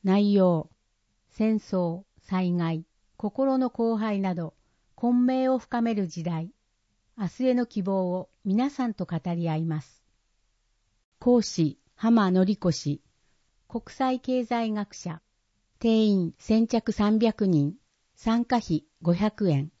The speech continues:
申し込み方法。電話か直接。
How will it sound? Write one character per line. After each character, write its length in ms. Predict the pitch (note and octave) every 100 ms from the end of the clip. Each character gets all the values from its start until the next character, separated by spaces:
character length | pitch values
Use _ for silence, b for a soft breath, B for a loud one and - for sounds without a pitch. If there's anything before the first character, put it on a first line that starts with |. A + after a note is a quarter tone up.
| _ _ _ _ _ G#3
申 180 | A3
し 100 | A#3
込 160 | - B3
み 120 | A#3
方 240 | G#3+ A3+ G#3+
法。 400 | - D3+ D#3 E3+ _ _ _ _
電 260 | F#3 A3 A#3
話 120 | A#3
か 100 | A3
直 200 | G3+ E3+ -
接。 480 | - E3 - D3+